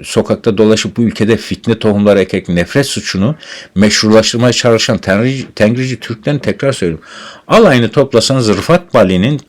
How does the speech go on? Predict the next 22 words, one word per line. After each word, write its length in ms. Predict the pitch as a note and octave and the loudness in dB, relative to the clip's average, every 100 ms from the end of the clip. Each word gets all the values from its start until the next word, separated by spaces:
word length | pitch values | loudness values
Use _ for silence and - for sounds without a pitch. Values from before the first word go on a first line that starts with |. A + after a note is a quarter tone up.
| _ _ _ - - | _ _ _ -20 -18
kaleminden 760 | - B2 C3 G#2+ F#2+ F2 F2+ F2+ | -6 -2 2 2 2 2 2 2
damlaya 420 | B2 A2 A2+ A2 | 0 0 -2 -2
bir 120 | A#2 | 0
damla 260 | G#2+ G2+ G2 | 2 2 -2
mürekkebe 500 | F2+ F2 - F2+ F2 | -2 -4 -4 -4 -4
değişmem. 420 | D#2+ - E2 D#2+ - _ _ _ _ _ _ _ _ _ _ _ _ _ - | -4 -6 -8 -10 -14 _ _ _ _ _ _ _ _ _ _ _ _ _ -20
Rıfat 300 | - F2+ - | -8 -6 -2
Bali'nin 200 | D#2+ E2+ | -2 -2
o 200 | E2+ - | -4 -6
kalemindeki 500 | - F2 E2 D#2 - | -6 -4 -4 -8 -8
o 60 | D#2+ | -6
mürekkep 440 | D#2 D2+ - - | -6 -8 -10 -10
daha 180 | D2 D#2+ | -10 -10
da 60 | D#2+ | -12
kıymetli. 480 | - - - - _ _ _ _ _ _ _ _ _ _ _ _ _ _ _ _ - | -14 -18 -18 -20 _ _ _ _ _ _ _ _ _ _ _ _ _ _ _ _ -4
Evet, 340 | C#3 A#2+ - - F2+ | 0 0 -2 -10 0
dünya 380 | G#2+ A#2 C3+ - _ _ - | 2 4 2 -2 _ _ -2
Batı 260 | G2 - | -2 0
yine 260 | A2 G#2+ G2+ | 2 4 4
Nazi 280 | F#2+ F2+ A2+ | 2 2 0
köklerine 540 | G2+ - E2+ D#2+ D2+ | -2 -2 -2 0 -2
dönüyor. 300 | D#2 F2+ A#2 | -2 -2 -4